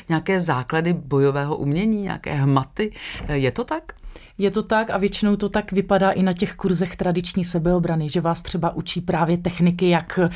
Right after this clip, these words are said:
Speaker 2: se bránit proti tomu, když vás někdo škrtí, nebo proti tomu, když vás někdo háže na zem.
Speaker 1: Mhm.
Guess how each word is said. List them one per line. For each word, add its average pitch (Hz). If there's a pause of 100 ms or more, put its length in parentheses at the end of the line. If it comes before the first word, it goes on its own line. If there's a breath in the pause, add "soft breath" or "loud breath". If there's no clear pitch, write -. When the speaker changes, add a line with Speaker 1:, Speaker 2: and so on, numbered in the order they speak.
(140 loud breath)
Speaker 2:
se -
bránit 160
proti 180
tomu, 170
když 156
vás 151
někdo 170
škrtí, 170
nebo 160
proti 165
tomu, 160
když 151
vás 151
někdo 160
háže 156
na 143
zem. 139 (100)
Speaker 1:
Mhm. 143